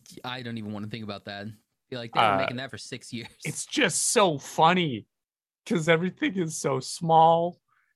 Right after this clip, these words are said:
Speaker 2: and still, and it's so jarring. Like, they, they hit,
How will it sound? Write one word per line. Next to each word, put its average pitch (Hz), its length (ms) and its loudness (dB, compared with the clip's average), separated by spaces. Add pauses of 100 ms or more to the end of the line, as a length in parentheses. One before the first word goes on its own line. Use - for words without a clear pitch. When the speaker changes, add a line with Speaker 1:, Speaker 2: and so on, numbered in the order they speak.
(160)
Speaker 2:
and 131 560 -2 (560)
still, 147 580 0
and 143 200 2
it's 131 160 -4
so 156 300 0
jarring. 139 880 2 (1120)
Like, 120 320 -2 (880)
they, 123 380 2
they 131 240 4
hit, 160 340 0